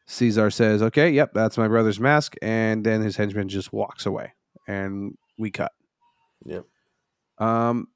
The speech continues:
Speaker 1: and now we cut to a press conference room set up here with new national open weight champion Alex Kane. Um, he says he's gonna establish a new Bumaye Fight Club.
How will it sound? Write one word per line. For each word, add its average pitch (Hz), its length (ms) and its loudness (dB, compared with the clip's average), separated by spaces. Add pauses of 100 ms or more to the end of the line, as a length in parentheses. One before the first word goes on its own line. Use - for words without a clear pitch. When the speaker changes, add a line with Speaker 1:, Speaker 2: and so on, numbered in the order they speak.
(340)
Speaker 1:
and 127 400 0
now 135 260 4
we 127 200 0
cut 131 260 0
to 135 280 2
a 120 160 2
press 151 320 4
conference 135 500 2
room 127 220 4
set 127 220 2
up 123 140 0
here 127 440 2 (540)
with 113 440 -6
new 143 460 2
national 139 680 0
open 139 400 2
weight 143 380 0 (1200)
champion 113 880 -4 (120)
Alex 120 360 2
Kane. 151 440 0 (1300)
Um, 120 560 -2
he 123 180 -14
says 127 580 0
he's 110 280 -10
gonna 120 160 0
establish 117 560 -2
a 107 140 -4
new 117 360 0
Bumaye 117 760 2
Fight - 360 2
Club. 147 500 4